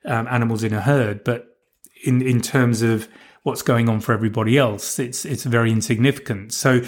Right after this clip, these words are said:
these are the kind of stories and the kind of messages that you can use space to start to, um, convey for you to whoever is looking at the, uh, the image, the final image.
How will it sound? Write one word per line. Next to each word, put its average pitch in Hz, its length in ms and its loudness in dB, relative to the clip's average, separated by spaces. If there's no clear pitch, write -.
these 165 340 4
are 147 40 2
the 135 80 0
kind 135 360 2
of 113 80 -2
stories 127 520 2
and 120 80 -2
the - 80 -4
kind 120 220 0
of 110 80 -2
messages 123 760 -2
that 127 140 -4
you 120 140 -2
can 120 180 -2
use 120 240 2
space 120 420 -2
to 123 100 -6
start 120 460 -4
to, 110 360 0
um, 110 640 -2
convey 120 680 2
for 135 340 4
you 104 220 -2
to 127 200 -2
whoever 117 520 2
is 113 360 2
looking 110 340 -2
at 117 200 -8
the, 107 280 -2
uh, 107 140 -4
the 117 180 2
image, 113 320 0
the - 40 -18
final 117 320 0
image. 104 420 -4